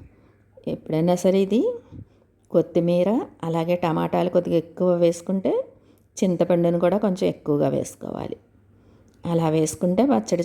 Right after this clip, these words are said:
చాలా సూపర్ టేస్ట్ తోటి చాలా బాగుంటుందండి. ఇదిగోండి, ఈ విధంగా మనం మిక్సీ జార్లోకి అంతా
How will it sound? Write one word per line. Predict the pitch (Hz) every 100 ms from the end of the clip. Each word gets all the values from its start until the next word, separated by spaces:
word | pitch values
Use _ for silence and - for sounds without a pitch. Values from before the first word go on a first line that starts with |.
| 180
చాలా | 165 160
సూపర్ | 165 175 165 165 170
టేస్ట్ | 165 185 - -
తోటి | 190 190 392 508 - - - - _ _ _ _ _ _ _ _ - -
చాలా | 175 160
బాగుంటుందండి. | 156 156 151 156 165 165 160 151 151 - - - _ _ _ _ _ _ -
ఇదిగోండి, | 165 156 156 156 208
ఈ |
విధంగా | 190 160 151 170
మనం | 170 170 403 523 -
మిక్సీ | - - 160
జార్లోకి | 165 156 160 160
అంతా | 160 151 151